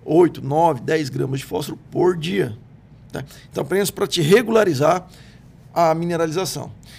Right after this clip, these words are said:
E quando eu dou um passo adiante, então eu quero acelerar, eu quero compensar, eu quero me-, melhorar o score dos meus animais, eu entro ali nos proteicos energéticos, onde eu tenho uma suplementação de uma grama por quilo, ou zero um por cento do peso vivo,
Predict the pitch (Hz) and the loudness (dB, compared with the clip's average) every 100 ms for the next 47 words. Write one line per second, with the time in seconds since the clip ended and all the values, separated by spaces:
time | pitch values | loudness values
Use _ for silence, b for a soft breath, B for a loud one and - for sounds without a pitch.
0 | B - 285 269 214 185 180 165 143 139 | B -6 -4 2 4 4 2 2 0 0
1 | 131 196 190 170 214 - 131 143 156 151 | -2 -2 -2 -4 -4 -6 -8 -6 -6 -6
2 | 156 147 - 170 135 139 165 139 147 139 | -6 -4 -4 -2 0 2 2 0 -6 -6
3 | 160 147 139 139 160 156 151 151 151 151 | -8 -6 -6 -4 -2 -2 -4 -4 -6 -4
4 | 143 156 143 131 123 - 131 139 151 196 | -2 2 2 2 -4 -6 -8 -6 -4 -2
5 | 202 170 208 - B B B - 214 190 | 0 -2 -2 -10 B B B 0 2 2
6 | 202 190 165 175 185 - - - 147 139 | -2 -4 -4 -4 -4 -4 -6 -4 -6 -6
7 | 160 214 175 180 101 - - - B B | -6 -4 -4 -4 -6 -10 -20 -20 B B
8 | B - 190 202 196 180 190 170 - 165 | B 0 2 6 4 2 -2 -4 -6 -6
9 | 170 160 151 180 185 160 196 175 190 202 | -4 -4 -4 -4 -2 0 0 0 -2 -2
10 | 226 - 214 202 - - 170 160 123 196 | -6 -6 -6 -4 -8 -2 0 2 2 2
11 | 185 180 180 135 151 - 202 165 208 156 | 2 -2 -4 -4 -6 -8 -8 -6 -4 -6